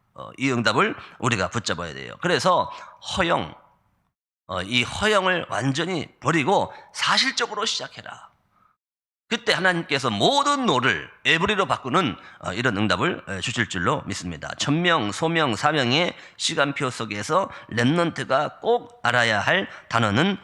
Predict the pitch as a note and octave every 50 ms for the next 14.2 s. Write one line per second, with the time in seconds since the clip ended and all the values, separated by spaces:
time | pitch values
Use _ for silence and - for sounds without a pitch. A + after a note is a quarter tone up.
0 | - _ _ - F2+ G2 A2+ D#3 F3+ - F#3 - - F#2+ F2+ E2+ E2+ E2+ F2 E2
1 | D#2+ E2 D#2 D#2 D#2 - - - F2+ F2+ - - - G2 - - - - - -
2 | - B1+ - - _ - D2+ F2 F#2 G#2+ A#2 A2+ G#2+ G#2+ G#2+ - - - _ -
3 | - - B2 B2 B2 B2 A2+ G2+ E2+ - - - C3 B2 B2 A2+ G2 E2+ D2+ -
4 | - - - _ _ _ _ _ _ _ _ - - E3 D#3+ D#3 D3 C3+ A#2+ -
5 | D3 C3+ C3+ B2 G#2 F#2+ - - C3+ C3+ C3+ C3+ C3+ A#2+ G2+ F2 - - - -
6 | - - - G3 F#3+ E3 C#3+ - - G#2 F2 - - D3+ D#3+ E3 G3 G3+ F#3+ F#3+
7 | - - - _ - B2+ A#2 A2 G#2+ G#2+ A2+ G2+ G2 F2+ F2+ E2 - - D#3 -
8 | - G#2 C#2 A#1+ - - - - - - - D#3 C3+ D3 C3 D3 D3+ C3 C3 C#3+
9 | F3 F#3 - - - - - D#3+ - G#3 F#3 E3+ E3+ D#3 C#3+ C#3 C#3+ C#3 C#3 A#2+
10 | G2+ G2+ A2 A#2 A#2+ B2 G#2+ A2 F#2+ G#2+ D3+ - - - - - A2 A2 G2+ G2+
11 | G2+ G2 - A2 G2+ F#2 - G2 F#2 F2+ - G2 - G2+ A2 F#2 F#2+ E2+ E2+ -
12 | - D#2+ D#2 D2+ D#2+ - - F3+ - F3 E3+ D3 D3 A#2+ G#2+ F#2+ F#2+ F2+ D#2+ -
13 | - - - - - - - F2 G2+ G#2+ A#2+ C3+ E3 G3 F#3+ F#3+ F#3 D#3 C#3+ C#3
14 | F#3+ - -